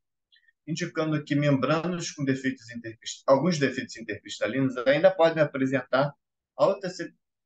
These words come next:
alta seletividade a baixas pressões de permeação. Portanto, para avaliar a qualidade das membranas produzidas nessa tese, foram feitos testes de permeação, variando a pressão de permeação.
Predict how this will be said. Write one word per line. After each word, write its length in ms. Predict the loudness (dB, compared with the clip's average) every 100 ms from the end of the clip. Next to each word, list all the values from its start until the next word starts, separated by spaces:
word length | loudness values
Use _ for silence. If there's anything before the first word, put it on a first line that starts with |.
| _
alta 400 | 0 0 -2 -8
seletividade 920 | -6 -6 -8 -8 -8 4 6 6 4 -4
a 120 | -2
baixas 360 | 2 2 2 -8
pressões 340 | -12 -10 -8 -8
de 80 |
permeação. 580 | -6 -6 -6 -8 -10 -10 -16 _ _ _ _ _ _
Portanto, 440 | -6 -4 -2 -2 0
para 260 | 4 6 6
avaliar 560 | 6 6 8 6 4
a 80 | 2
qualidade 500 | 0 2 2 0 0
das 140 | -8
membranas 420 | -6 -6 -4 -4 -6
produzidas 600 | -12 -12 -8 -10 -8 -6 -6
nessa 260 | -6 -8 2
tese, 320 | 4 4 0 _ _ _ _
foram 260 | 0 2 0
feitos 440 | -2 -2 -6 -2
testes 400 | 4 4 2 -8 _ _
de 120 | -12 -6
permeação, 960 | -6 -4 -4 -6 -8 -12 -6 -6 -6 _ _ _ _ _ _
variando 460 | 4 6 8 6 4
a 80 | 2
pressão 340 | -2 -6 -6
de 100 | -8 -6
permeação. 680 | -4 -2 -4 -6 -6 -6